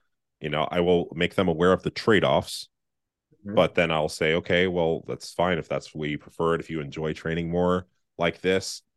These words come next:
Speaker 1: um, you know, then, then that's, that's on you. That's your choice, right? I'm just here to give you the best results I can with the, you know,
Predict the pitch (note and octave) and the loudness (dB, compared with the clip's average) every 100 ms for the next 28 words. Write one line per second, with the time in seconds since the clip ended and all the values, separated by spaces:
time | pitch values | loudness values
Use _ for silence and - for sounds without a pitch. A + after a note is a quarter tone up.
0 | _ _ _ - C#2+ D2 C#2 - C#2+ C2+ | _ _ _ -12 -8 -8 -8 -12 -12 -10
1 | D2+ - _ D#2 C#2+ B1 _ C#2+ C#2+ C#2 | -10 -14 _ -6 -6 -8 _ -8 -6 -6
2 | - D#2+ D#2 E2 D#2+ D#2+ D2+ D2 - D#2+ | -4 -4 -2 0 -2 -2 -4 -6 -6 -8
3 | - - E2 - - - D#2 - _ _ | -6 -2 0 -2 -10 -6 -4 -6 _ _
4 | _ D2 D#2+ D#2 E2 - - E2 D2 D#2 | _ -6 -4 -4 -8 -6 -2 -2 -2 -6
5 | D2 D2 D#2 D#2 D2 D2 - D2+ - - | -4 -4 -4 -6 -8 -8 -8 -12 -6 -2
6 | D#2 D2+ D2 - D2+ - - C#2 C#2+ C2 | -2 -2 -6 -10 -10 -10 -14 -10 -10 -12
7 | - C2 C2+ | -16 -16 -14